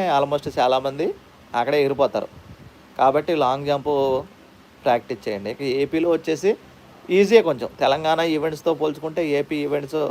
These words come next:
ఈజీయే. ఎందుకంటే ఇక్కడ మనకు సిక్స్టీన్ హండ్రెడ్ మీటర్స్ ఏ-, ఎయిట్ మినిట్స్ ఇచ్చారు, అక్కడ సెవెన్ పాయింట్ ఫిఫ్టీన్ సెకండ్స్ ఇచ్చారు. ఇక్కడ మనకు వచ్చేసి హండ్రెడ్ మీటర్స్ ఫిఫ్టీన్ సెకండ్స్‌కి వేయాలి. అదేవిధంగా లాంగ్ జంప్ కూడా మనకి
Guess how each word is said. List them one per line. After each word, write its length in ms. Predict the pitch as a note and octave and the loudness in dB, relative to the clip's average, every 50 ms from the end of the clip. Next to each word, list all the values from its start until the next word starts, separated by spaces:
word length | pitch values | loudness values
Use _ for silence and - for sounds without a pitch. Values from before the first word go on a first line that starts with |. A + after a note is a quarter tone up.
| C3 - - - - - - - - - - - - - - - - - - | -6 -10 -14 -20 -20 -20 -20 -20 -20 -20 -20 -20 -20 -20 -20 -20 -20 -12 -4
ఈజీయే. 400 | - D3 D#3 D3+ C#3+ D3 C#3 A#2 G#2 F#2 | 0 2 2 2 4 4 4 4 4 2
ఎందుకంటే 420 | C2+ B2+ C#3+ C#3+ D#3+ D3+ C#3+ D#3 E3+ E3 | -2 -2 0 0 0 0 2 2 2 2
ఇక్కడ 160 | D3+ D#3 D3+ | 2 2 0
మనకు 240 | D3 D3 C#3+ C#3+ C3+ | 0 -2 -4 -4 -4
సిక్స్టీన్ 340 | D3 D3 C3+ - D3 D3 | -6 -6 -4 -4 -6 -4
హండ్రెడ్ 280 | D3 D3 D3 D3 D3 C#3 | -4 -2 -2 -4 -4 -4
మీటర్స్ 380 | C#3+ D3+ C#3 C3 D3+ D3+ - F3 E3 | -4 -4 -2 -2 -2 -2 0 0 2
ఏ-, 140 | D#3 D3+ D3 C#3+ C#3 C#3 C#3 C#3 - | 4 4 4 4 4 4 4 2 0
ఎయిట్ 220 | - - C#3+ C#3 - | -2 -2 -2 -2 -2
మినిట్స్ 260 | C#3 C#3 C3+ C3+ B2+ | -6 -6 -6 -6 -6
ఇచ్చారు, 300 | C#3+ C3 - C#3 C3 - - - - - - - - | -8 -6 -2 -2 -2 -2 -2 -8 -12 -20 -20 -10 -4
అక్కడ 220 | - B2 - D3+ D#3 D3 B2 - A#2+ - | -4 -2 0 2 2 2 0 -2 -6 -4
సెవెన్ 300 | - C#3 B2+ C3+ C#3 C3+ | 0 2 2 2 0 -2
పాయింట్ 260 | - D3 C#3+ C#3 C#3 - | -2 -2 -2 -2 -2 -6
ఫిఫ్టీన్ 300 | D3 C3+ - - C#3 C3 | -8 -8 -6 -8 -10 -6
సెకండ్స్ 340 | - B2+ A#2+ - A#2 A2 - | -6 -6 -6 -6 -10 -14 -14
ఇచ్చారు. 280 | - - G#2+ G#2 G2 - - - - - - - - - - | -8 -6 -6 -6 -6 -8 -18 -20 -20 -20 -20 -20 -20 -14 -12
ఇక్కడ 160 | - C3+ D#3+ | -6 -2 -2
మనకు 280 | D#3+ D3 D3 D3 D3 C#3+ | -2 0 0 -2 0 0
వచ్చేసి 320 | E3+ D#3+ - E3+ D#3+ D#3+ F3 E3+ | -2 0 0 -2 0 2 2 2
హండ్రెడ్ 300 | D3 C3+ C#3 D3 D3 D3+ | 2 2 0 -2 -2 -2
మీటర్స్ 280 | D3 D3 D3 C#3+ - D#3 | -4 -4 -6 -6 -8 -10
ఫిఫ్టీన్ 280 | C#3 B2+ - D3 C#3 | -10 -10 -10 -8 -4
సెకండ్స్‌కి 380 | C#3 D3 - D3 C3+ - - C#3+ | -4 -2 -2 -2 -6 -4 -2 2
వేయాలి. 280 | C3 C3 C3 C#3+ F3 E4+ - - - - - - - - - - | 2 4 4 2 0 -2 -4 -8 -20 -20 -20 -20 -20 -18 -8 -4
అదేవిధంగా 380 | C#3 C#3+ D3+ D3+ D3+ E3+ F3 F3 | 0 2 2 2 2 2 2 2
లాంగ్ 320 | D#3 C3+ B2+ C3+ D#3 D#3+ | 4 4 4 2 0 0
జంప్ 220 | D#3 E3 D#3+ D3 - | 0 0 0 0 0
కూడా 160 | D#3+ D#3+ F3+ | 0 0 2
మనకి 320 | F#3 F#3+ E3+ E3 D#3 E3+ | 0 0 -4 -4 -2 -2